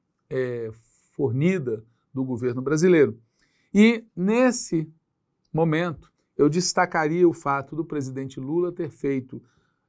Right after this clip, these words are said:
é, um discurso onde ele defendeu o redirecionamento dos gastos militares para combater a fome e a mudança climática, né?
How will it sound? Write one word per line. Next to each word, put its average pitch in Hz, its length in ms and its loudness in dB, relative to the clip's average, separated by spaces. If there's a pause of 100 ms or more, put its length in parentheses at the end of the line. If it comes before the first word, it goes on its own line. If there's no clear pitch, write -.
(100)
é, 131 140 4
um 147 160 2
discurso 180 640 0
onde 151 220 -2
ele 170 180 0
defendeu 175 720 0 (400)
o 143 100 0
redirecionamento 185 1400 2
dos 165 200 -8
gastos 139 580 -4
militares 165 800 0
para 147 200 -4
combater 147 460 -6
a 131 100 -8
fome 180 560 -6 (160)
e 151 120 2
a 156 60 2
mudança 143 440 -4
climática, 143 640 -2
né? 151 180 -8